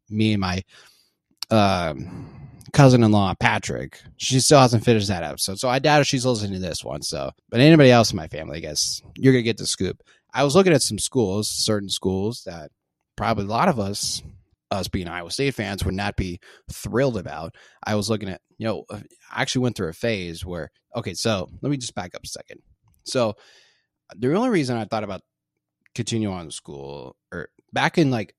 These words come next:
uh, fall, around the fallish area, I don't remember exactly when, but I found this website where saying you can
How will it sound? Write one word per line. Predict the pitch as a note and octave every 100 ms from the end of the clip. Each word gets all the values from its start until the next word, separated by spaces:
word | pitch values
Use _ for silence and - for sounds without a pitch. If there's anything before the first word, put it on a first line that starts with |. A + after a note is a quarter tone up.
| -
uh, | - - _
fall, | - C3 G#2+ E2+ C#2+
around | A2 A#2+ B2 G#2
the |
fallish | - G2+ F#2 D#2+ D#2+ - - - - -
area, | F2+ G#1+ G1+ G#1+
I | F#2
don't | G#2+
remember | G2 F#2+ F2
exactly | E2+ G#2 G2+ A2+
when, | A2+ A2
but | G2 F2 _ -
I | G#2
found | B2+ C#3
this | B2
website | A#2+ A2 A2+ G#2
where | G2+ G2
saying | G2+ F#2+ F2+
you |
can | E2+ - - -